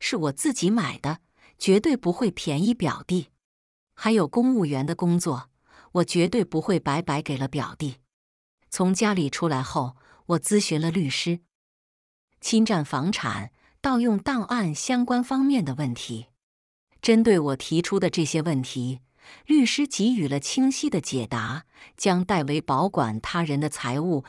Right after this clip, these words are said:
非法占为己有，数额较大、拒不退还的，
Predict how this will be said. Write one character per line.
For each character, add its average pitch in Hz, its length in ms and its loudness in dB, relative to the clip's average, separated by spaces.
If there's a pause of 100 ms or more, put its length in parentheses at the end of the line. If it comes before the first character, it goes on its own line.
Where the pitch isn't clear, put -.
(140)
非 220 320 2
法 117 280 -4
占 170 260 -2
为 143 160 0
己 160 240 -2
有， - 320 -6 (340)
数 - 300 0
额 147 140 -2
较 170 260 -4
大、 202 280 -8 (420)
拒 269 180 4
不 202 140 0
退 240 240 -2
还 127 340 -4
的， 160 200 -4